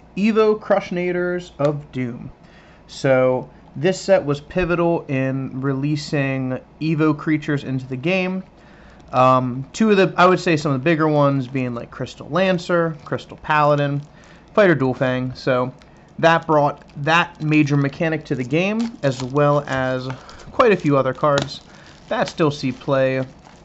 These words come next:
in competitive T C G decks. So today I will be opening for you the D M two booster box. And there,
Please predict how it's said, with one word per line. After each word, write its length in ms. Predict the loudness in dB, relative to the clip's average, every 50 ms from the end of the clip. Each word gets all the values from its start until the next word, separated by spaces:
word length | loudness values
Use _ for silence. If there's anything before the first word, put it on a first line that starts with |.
| -4 -2
in 140 | 0 0 0
competitive 580 | 0 0 -2 0 0 -2 -2 -2 -4 -6 -8 -8
T 160 | -8 -8 -8
C 200 | -8 -8 -10 -12
G 220 | -12 -12 -14 -16 -16 -16 -16
decks. 460 | -16 -16 -16 -16 -20 -20 -20 -20 -20 -20 -20 -20 -20 -20 -16 -10 -8 -8 -8 -10 -14 -20 -20 -20 -20 -20 -20 -20 -20 -20 -20 -20 -20 -20 -20 -20 -20 -20 -20 -20 -20
So 300 | -6 0 2 4 4 4
today 420 | 4 4 6 8 8 8 8 8
I 160 | 6 4 4
will 140 | 6 4 4
be 180 | 2 0 -2 0
opening 380 | -2 -2 -2 -2 -2 -2 -2
for 180 | -2 -2 -4 -4
you 420 | -2 0 2 2 2 2 2 -2 -6 -8 -14 -20 -20 -20 -20 -20 -20 -20 -18 -8
the 220 | -4 -2 -2 -2 -2
D 360 | -4 -4 -4 -2 -2 -2 0
M 300 | 0 0 0 0 -2 -4
two 400 | -6 -6 -4 -4 -4 -4 -4 -4 -4 -2 -2 -4 -4 -6 -12 -14 -12 -8 -2 0
booster 340 | 0 0 0 -2 -2 -2
box. 600 | 0 0 -2 -4 -6 -12 -6 -2 -2 -2 -2 -4 -8 -18 -20 -20 -20 -20 -20 -20 -20 -20 -20 -20 -20 -20 -20 -20 -20 -20 -20 -20 -20 -20 -20 -20 -20 -20 -20 -20 -20 -20 -20 -20 -20 -16 -16 -14 -12
And 560 | -8 -8 -8 -6 -6 -6 -8 -8 -6 -6 -8 -8 -8 -10 -10 -12 -10 -10 -10 -10 -10 -10 -10 -10 -10 -6 -4
there, 680 | -2 0 2 2 0 0 0 -2 -2 -2 -2 -4 -4